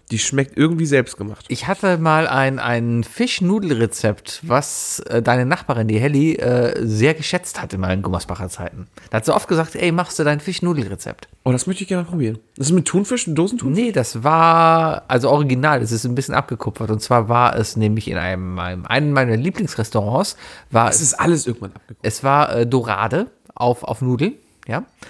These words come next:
Speaker 2: Ähm, ich hab nur keine Dorade bekommen, deswegen war es dann irgendwann einfach Fisch, den ich im Supermarkt <laughs> bekommen hab. Ja, aber das Ganze dann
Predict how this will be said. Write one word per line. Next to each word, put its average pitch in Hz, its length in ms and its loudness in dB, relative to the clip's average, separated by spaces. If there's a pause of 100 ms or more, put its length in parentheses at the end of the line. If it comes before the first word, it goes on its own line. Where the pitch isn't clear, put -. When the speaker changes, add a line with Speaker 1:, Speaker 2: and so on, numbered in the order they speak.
(320)
Speaker 2:
Ähm, 120 440 2
ich - 120 -8
hab 160 140 -6
nur 143 80 -2
keine 139 180 0
Dorade 120 320 2
bekommen, 101 320 -2
deswegen 104 520 -2
war 104 160 4
es - 80 -6
dann 101 180 -6
irgendwann 107 400 -2
einfach 107 460 -2
Fisch, - 720 -2
den 113 140 -2
ich 110 180 0
im 110 160 -2
Supermarkt 110 420 0
<laughs> - 0 -
bekommen 147 380 0
hab. - 240 -2 (880)
Ja, 123 220 0 (280)
aber 117 140 2
das 120 120 2
Ganze 147 220 0
dann 135 160 0